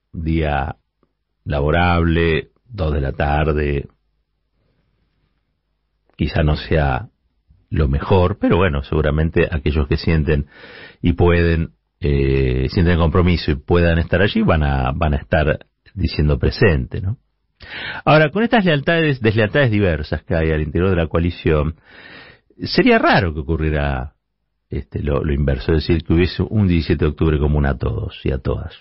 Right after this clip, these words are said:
Eh, la mayoría de las veces en política, este, lo que se presume que va a pasar es lo que termina pasando. ¿Eh? No es un arte esotérico. Por supuesto, no es lineal.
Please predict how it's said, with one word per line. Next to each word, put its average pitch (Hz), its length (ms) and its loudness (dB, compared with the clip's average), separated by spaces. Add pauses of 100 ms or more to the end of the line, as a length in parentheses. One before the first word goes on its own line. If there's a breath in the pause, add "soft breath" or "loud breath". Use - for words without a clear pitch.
(1500)
Eh, 80 180 2
la 80 120 4
mayoría 113 180 4
de 170 60 4
las 131 80 4
veces 160 260 0
en 110 80 0
política, 113 680 2
este, 76 520 -2
lo 71 220 -2
que 71 420 -2
se - 240 -2
presume 123 400 2
que 95 80 4
va 104 100 4
a 95 40 -2
pasar 156 280 0
es 127 60 2
lo 101 80 0
que 80 80 -2
termina 82 320 0
pasando. 73 640 -2 (1300)
¿Eh? 123 280 -4 (920)
No 110 100 4
es 113 100 2
un 95 80 2
arte 71 540 0
esotérico. 65 720 -4 (1160)
Por 90 140 2
supuesto, 113 280 2
no 113 100 4
es 120 80 4
lineal. 98 480 0